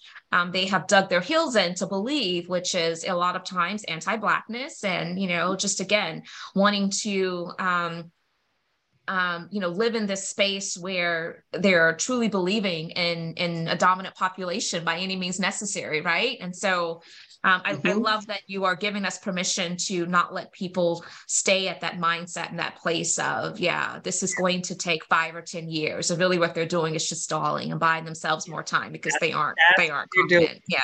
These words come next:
Speaker 2: That's what they're doing.
Speaker 1: <laughs>
Speaker 2: And it's, you
Speaker 1: Yeah.
Speaker 2: know, and it, it's interesting to me because there are a lot of people who are interested in getting into this work now, right?
Speaker 1: Yeah.
Speaker 2: Because, you know, they're passionate about something that happened to them. And what I tell new people who are interested in getting into this work, I say, you know, "Why do you want to get into this?"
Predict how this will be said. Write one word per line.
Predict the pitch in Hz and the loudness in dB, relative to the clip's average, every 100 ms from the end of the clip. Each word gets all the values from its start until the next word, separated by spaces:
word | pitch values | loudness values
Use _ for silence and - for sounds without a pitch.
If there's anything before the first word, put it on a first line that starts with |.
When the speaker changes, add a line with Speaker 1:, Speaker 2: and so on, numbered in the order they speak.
| 113 | 4
Speaker 2:
That's | 160 165 - 190 | 6 6 6 0
what | 359 339 156 165 | 0 -2 -6 0
they're | 156 143 | 2 2
doing. | 143 - - | 0 -4 -8
Speaker 1:
<laughs> | _ - - _ _ | _ -20 -20 _ _
Speaker 2:
And | 269 285 | 0 0
it's, | - | 2
you | 233 | 2
Speaker 1:
Yeah. | 185 - | 4 8
Speaker 2:
know, | 226 - | 8 8
and | 226 | 6
it, | - _ _ _ _ - | 4 _ _ _ _ -20
it's | - 262 | 0 2
interesting | 285 320 - 226 | 2 0 2 2
to | 220 196 | 2 0
me | 175 | 0
because | 180 208 | 0 0
there | 196 202 | 6 8
are | |
a | 196 | 8
lot | 202 262 | 8 6
of | 254 | 4
people | 240 220 | 0 0
who | 208 | 4
are | 175 - | 4 4
interested | 175 175 180 165 | 2 0 0 2
in | |
getting | 151 170 160 | 4 4 2
into | 160 160 | 2 2
this | 160 - | 0 0
work | 156 151 - | 0 -2 -2
now, | 143 - - - _ - - | -2 -2 -8 -14 _ -6 4
right? | 165 - | 6 6
Speaker 1:
Yeah. | |
Speaker 2:
Because, | 175 202 180 180 180 - - 240 - | 6 8 10 8 2 -6 -14 -18 -6
you | 180 | 0
know, | - - - | 0 -2 -2
they're | 180 180 | -2 2
passionate | 208 202 208 202 | 4 4 4 4
about | 175 165 | 4 4
something | 180 175 165 | 2 2 2
that | 160 | 2
happened | 196 - 160 | 2 2 0
to | - | -4
them. | - 165 143 - - - - - | 0 2 2 -2 -14 -20 -2 2
And | 180 | 4
what | 185 | 6
I | 277 330 | 4 4
tell | - 254 220 208 | 6 8 10 8
new | 190 202 208 | 8 6 4
people | - 196 185 170 | 2 -2 0 2
who | 190 170 | 6 8
are | 156 | 8
interested | 175 180 170 160 | 4 2 2 2
in | 156 | 4
getting | 160 160 | 4 4
into | 160 - | 2 0
this | 160 - | -4 0
work, | 156 165 | 4 4
I | |
say, | 165 - 170 160 156 | 2 4 6 6 4
you | 170 | 4
know, | 160 | 4
"Why | 151 185 277 | 6 6 6
do | 233 | 6
you | 220 | 4
want | 185 170 | 4 4
to | |
get | 147 160 | 2 -2
into | - 156 | -4 -8
this?" | - - | -12 -14